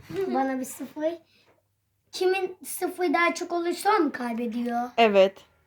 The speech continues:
Speaker 1: Tamam, o zaman. Ben sayabilir miyim? Dur,
Speaker 2: Tamam,
Speaker 1: ben
Speaker 2: sen
Speaker 1: sayayım.
Speaker 2: kendi puanlarını hesapla.
Speaker 1: Bir, iki, üç, dört, beş, altı.
Speaker 2: Hayır, hayır. Birleri sayacaksın. Bir,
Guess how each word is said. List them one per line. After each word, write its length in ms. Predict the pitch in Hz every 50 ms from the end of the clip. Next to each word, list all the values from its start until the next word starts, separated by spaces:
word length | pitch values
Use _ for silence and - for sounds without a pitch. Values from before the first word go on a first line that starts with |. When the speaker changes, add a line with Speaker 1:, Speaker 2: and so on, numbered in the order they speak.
| _ _ _
Speaker 1:
Tamam, 420 | - 240 226 220 220 226 226 226
o 40 | 226
zaman. 260 | 220 - 226 220 226 - - - - - -
Ben 220 | 523 554 494 392 320
sayabilir 640 | - - 302 277 269 254 240 240 233 233 226 226
miyim? 540 | 220 220 214 214 214 220 220 220 220 220 226 - _ _ - - - _ _ _ -
Dur, 120 | 311 277
Speaker 2:
Tamam, 20 |
Speaker 1:
ben 140 | 311 302 277
Speaker 2:
sen 60 | 285
Speaker 1:
sayayım. 180 | 370 403 415 -
Speaker 2:
kendi 260 | 415 427 427 427 453
puanlarını 460 | - 415 403 403 403 403 403 403 415
hesapla. 640 | 415 403 403 - 320 277 285 - 294 311 381 349 - - _ _ _ _ _ _ -
Speaker 1:
Bir, 420 | 302 277 262 240 240 254 254 254 262 -
iki, 420 | 277 247 226 - - 277 254 240 233 233 - _ _ _ _ _ - - _ -
üç, 460 | 277 269 247 220 - - - - _
dört, 440 | 269 262 247 233 220 226 247 254 - _ - - _ _ _ _ -
beş, 480 | 247 247 247 254 269 269 - - - - _
altı. 560 | 240 233 233 - - - 240 240 220 214 - - _ _ _ _ _ _ _ - - -
Speaker 2:
Hayır, 120 | 254 262
hayır. 200 | 285 339 330 240 - - _ 220
Birleri 320 | 285 320 311 330 349 339
sayacaksın. 520 | 330 320 262 233 208 214 214 - 233 226
Bir, 240 | 262 277 302 - -